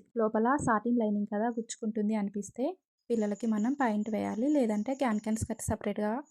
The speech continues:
స్టిచ్చింగ్ చేయించి వేసుకోవాలి. నెట్ క్లాత్‌కి ఎప్పుడైనా కూడా సాటిన్ లైనింగ్ వేస్తే సరిపోతుంది. లోపల గుచ్చుకుంటుంది అనిపిస్తే స్కర్ట్ సపరేట్‌గా స్టిచ్ చేయించుకోవాలి. ఈ విధంగా అయితే మనం మెయిన్ క్లాత్‌కి and సాటిన్‌కి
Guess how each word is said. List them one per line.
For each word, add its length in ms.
స్టిచ్చింగ్ 380
చేయించి 340
వేసుకోవాలి. 680
నెట్ 220
క్లాత్‌కి 420
ఎప్పుడైనా 340
కూడా 220
సాటిన్ 360
లైనింగ్ 300
వేస్తే 220
సరిపోతుంది. 640
లోపల 320
గుచ్చుకుంటుంది 540
అనిపిస్తే 500
స్కర్ట్ 280
సపరేట్‌గా 460
స్టిచ్ 240
చేయించుకోవాలి. 600
ఈ 120
విధంగా 360
అయితే 300
మనం 240
మెయిన్ 260
క్లాత్‌కి 400
and 160
సాటిన్‌కి 560